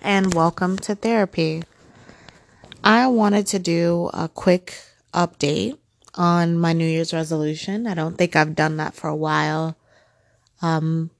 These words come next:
first of which being making connections online, either through Instagram or LinkedIn. I feel as if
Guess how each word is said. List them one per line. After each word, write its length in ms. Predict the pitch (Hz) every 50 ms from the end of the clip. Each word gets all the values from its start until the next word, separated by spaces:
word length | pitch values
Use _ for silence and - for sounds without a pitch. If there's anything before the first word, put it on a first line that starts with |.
| _ _ _ _ _ _ _ _ _ _ _ _ _ _ _ _ _ _ _ _ _ _ _ _ _ _ _ _ _ _ _ _ _ _ _ _ _ _ _ _ _ _ _ _ _ _ _ _ _ _ _ _ _ _ _ _ _ _ _
first 340 | - 190 196 190 - -
of 200 | - 190 175 175
which 480 | 180 175 175 175 175 175 - - - _
being 640 | - 180 170 165 165 165 160 160 160 165 165 165 160 _ _ _ _ _ _ _ _ _ _ _
making 320 | - 185 175 175 - 175 170
connections 560 | - - 185 175 160 160 - - 196 190 185
online, 540 | 190 180 180 175 175 165 170 170 175 175 165
either 180 | 160 160 160
through 200 | 160 - - 151
Instagram 760 | - 156 156 151 - - 175 - - 175 170 165 165 165 165 -
or 540 | - 170 160 160 160 160 160 160 160 156 - - - - - _ _ _ -
LinkedIn. 640 | 175 170 175 170 - 160 160 160 165 180 220 254 - _ _ _ _ - _ _ _ _ _ _ _ _ _ - - _ _ _ _ _ _ _ _ -
I 160 | - 160 156
feel 680 | - - - - - 151 156 165 175 185 202 226 247 -
as 240 | - - 247 247 -
if 680 | - - 220 240 247 254 254 - - - - _ _